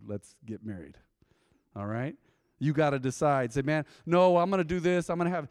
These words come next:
wow, he said, "I hate those with divided loyalties." Divided loyalties. But he's relating it to Scripture. "But I love your instructions." I don't love your instructions and other stuff. I love your word.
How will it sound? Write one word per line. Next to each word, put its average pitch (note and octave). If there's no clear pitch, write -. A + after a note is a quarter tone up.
wow, F3
he F#3
said, E3+
"I D#3
hate F3+
those F#3
with D3+
divided C#3
loyalties." C#3
Divided D#3
loyalties. D#3
But C3
he's C3
relating D3+
it A2
to A2
Scripture. D#3+
"But C#3+
I F3
love D3+
your C3
instructions." G#2+
I C#3+
don't F3+
love D3+
your D#3
instructions C#3+
and B2
other B2
stuff. C#3+
I C3
love B2+
your A2+
word. A2